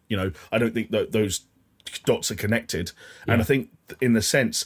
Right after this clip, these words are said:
Speaker 1: there's probably an element here of this is just not quite posturing, but this is just Sony doing what they, they almost need to do to look after them, like, a small form of self-preservation,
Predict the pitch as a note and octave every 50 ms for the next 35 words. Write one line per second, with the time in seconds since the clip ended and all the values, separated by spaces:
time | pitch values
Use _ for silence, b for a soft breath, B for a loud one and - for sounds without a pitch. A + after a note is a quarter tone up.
0 | - - - C3+ B2 A2 A2+ A2+ - - - E3+ D#3+ D#3 B2+ A#2 A2+ A2+ A#2 A2
1 | G#2+ G#2 - G#2+ A2+ G#2+ G#2 G2 F#2 G2 A2 A2 - - A2 F#2 - A#2 G#2+ -
2 | - - b b b b b b b b b _ C4+ B3+ A3+ A3+ - G#3 - -
3 | - - B2 B2+ - - - B2 A#2 A2+ C3 D#3 D#3+ D#3 B B B B - B2+
4 | C#3 D3 C#3+ - B2+ - C#3 - - - C3 B2+ C3 B2 A#2+ A#2 A2 G#2+ A2+ A2
5 | G#2+ G#2+ G#2 F#2 D#2+ - - A2+ A2+ B2 A2+ - - A2+ A2+ A2 G#2+ G#2+ G#2+ G#2+
6 | F#2+ F2 - G2+ G2+ A2 - - G#2+ G#2+ A2 A2 G#2 F#2 G#2 A2 A2+ A2 G#2 -
7 | - G#2+ F#2 G#2 G#2 F#2+ F2+ F2 E2 - G#2+ G2 F#2 F#2 F2 G#2+ - A2+ A2 G2+
8 | - G#2+ G#2 G2 - - G2+ F#2+ F#2+ - - G#2+ G#2 G2 - B B B B B
9 | - - - - - C3+ C3+ A#2+ - - A#2+ A2 G2+ G2 - - G#2 F2+ - -
10 | G#2+ G2 G2+ F#2 G#2+ A2 A2 - F#2+ F#2